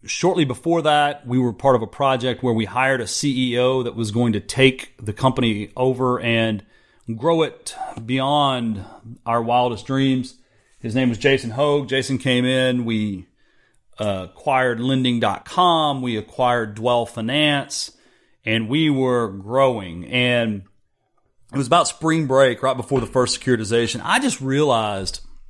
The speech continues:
I had betrayed my roots. I had left my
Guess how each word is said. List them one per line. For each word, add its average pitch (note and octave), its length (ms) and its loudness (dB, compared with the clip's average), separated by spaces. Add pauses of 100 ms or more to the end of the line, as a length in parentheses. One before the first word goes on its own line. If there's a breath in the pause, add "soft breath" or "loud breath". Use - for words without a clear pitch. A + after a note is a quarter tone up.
(840 soft breath)
I D#3+ 160 2
had B2 260 -2 (240)
betrayed C3+ 680 2
my A2 180 0
roots. F#2+ 640 -6 (100)
I C3 220 0
had A2+ 540 0 (400 soft breath)
left D3+ 580 0 (760)
my A#2 380 0